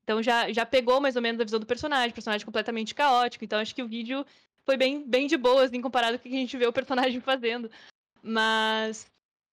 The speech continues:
é isso, eu acho que a galera entendeu, assim, não foi uma visão de, tipo, "Não use drogas, faça proerd", jamais, assim, mas que,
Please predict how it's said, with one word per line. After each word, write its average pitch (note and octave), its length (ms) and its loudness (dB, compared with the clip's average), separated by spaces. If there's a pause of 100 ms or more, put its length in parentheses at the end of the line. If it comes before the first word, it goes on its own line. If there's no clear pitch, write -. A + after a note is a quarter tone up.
(1600)
é A4 180 0
isso, D#4 160 -2
eu B3+ 120 6
acho B3+ 260 -2
que D#4 240 -4
a D#4 40 2
galera D4+ 260 2
entendeu, F4+ 400 0
assim, C4 280 -4
não A#3 140 -6
foi C4 180 0
uma C#4 140 0
visão B3 280 -4
de, A#3+ 80 -10
tipo, G#3 540 -4 (340)
"Não B3+ 200 2
use B3 180 -2
drogas, G#3+ 560 2
faça C4 220 -2
proerd", A3 760 0 (160)
jamais, A#3+ 600 0
assim, F#3+ 300 -10
mas F3+ 260 -10
que, G#3+ 540 -10